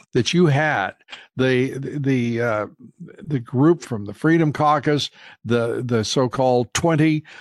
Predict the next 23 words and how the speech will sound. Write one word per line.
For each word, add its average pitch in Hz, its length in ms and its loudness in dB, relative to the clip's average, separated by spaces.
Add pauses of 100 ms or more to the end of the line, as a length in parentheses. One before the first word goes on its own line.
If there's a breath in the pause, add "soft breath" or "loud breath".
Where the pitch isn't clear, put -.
(140 loud breath)
uh, 117 160 0
who 127 180 4
stood 151 380 4
up 143 240 0
and 117 220 2
said 131 260 0
they 123 120 2
were 117 180 2
not 123 240 -4
going 131 260 0
to 117 100 -2
do 123 200 2
anything 135 360 0
less 117 280 0
than 113 160 0
reform 123 400 0
the 113 80 0
hundred 120 240 0
eighteenth 117 440 -2
Congress 135 440 -4
before 117 340 -2
it's 110 140 -4
actually 120 440 0